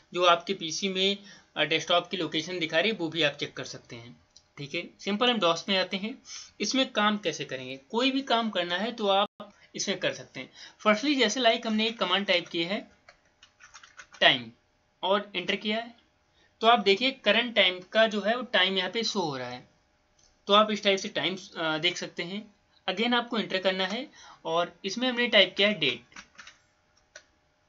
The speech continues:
अब आप देख सकते हैं कि इसमें date भी शो हो गई है,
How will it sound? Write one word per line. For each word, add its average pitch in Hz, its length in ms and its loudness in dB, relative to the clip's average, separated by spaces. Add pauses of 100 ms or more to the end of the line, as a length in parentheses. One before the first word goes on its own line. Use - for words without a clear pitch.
(520)
अब 185 100 4
आप 196 140 6
देख 180 160 -2
सकते 185 240 -4
हैं 240 100 -4
कि - 80 -10
इसमें 208 340 -2
date 170 260 0
भी 208 140 0
शो 175 180 -6
हो 120 100 -8
गई 175 220 -16
है, 135 100 -20